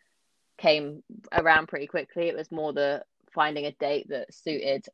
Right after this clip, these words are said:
us and the hospital and the doctors and the surgeons and stuff was the trickier part of, which I didn't even think about.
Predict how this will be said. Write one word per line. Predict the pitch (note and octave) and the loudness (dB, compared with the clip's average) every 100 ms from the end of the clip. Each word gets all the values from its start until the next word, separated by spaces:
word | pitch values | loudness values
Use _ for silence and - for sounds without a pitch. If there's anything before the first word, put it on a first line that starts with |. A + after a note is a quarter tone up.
| - | -2
us | C3+ D3+ - - | 0 -2 -10 -12
and | - C#3 C3+ C#3 D3 - - _ _ _ _ _ _ _ | -6 -6 -6 -10 -14 -16 -20 _ _ _ _ _ _ _
the | D#3 D3 | 2 4
hospital | D3 - - D3+ | 2 -2 -4 -2
and | C#3+ | -2
the | C#3 | 0
doctors | D3 - - D3 | 0 0 -4 -10
and | - D3 | -8 -10
the | D#3 | -6
surgeons | - - - - | 0 0 0 -8
and | - | -12
stuff | - - - - | -6 -4 -4 0
was | D3+ | 0
the | - D#3+ | 0 2
trickier | - F3 F3+ D3 | 4 4 6 4
part | C#3+ D3+ C#3+ - | 6 4 6 4
of, | C#3 C#3+ | 2 0
which | - F3+ | 2 6
I | G#3+ | 8
didn't | A#3 A3 | 8 6
even | G3 F#3+ | 0 0
think | G3+ G3 | 0 -2
about. | F#3 - - C#3 | -2 0 0 0